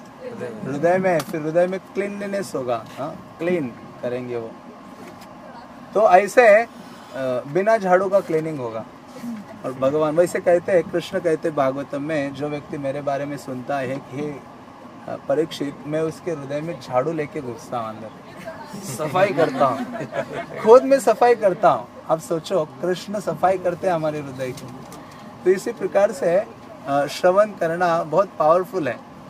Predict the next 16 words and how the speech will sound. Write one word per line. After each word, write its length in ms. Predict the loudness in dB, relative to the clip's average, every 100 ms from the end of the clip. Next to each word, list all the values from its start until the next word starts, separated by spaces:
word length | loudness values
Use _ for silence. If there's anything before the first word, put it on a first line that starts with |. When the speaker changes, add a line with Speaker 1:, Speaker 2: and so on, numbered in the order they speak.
| 0
Speaker 2:
चाहे 260 | 6 8 8
हमें 140 | 8
अच्छा 300 | 6 6 4
प्रसाद 440 | 2 0 4 4 4
मिल 260 | 2 0
जाए, 180 | 4 4
वहाँ 420 | 4 4 4 2 -2 -18 -20 -2
अच्छी 300 | 0 0 2
रहने 300 | 4 6 4
की 160 | 0 -4
सुविधा 480 | -2 0 2 4 4
मिल 240 | 2 0
जाए, 220 | 2 2
अच्छी 440 | 2 -2 -4 -4 -6 -8 -18 -10 0
बस 300 | 2 2 0
हो, 260 | 0 0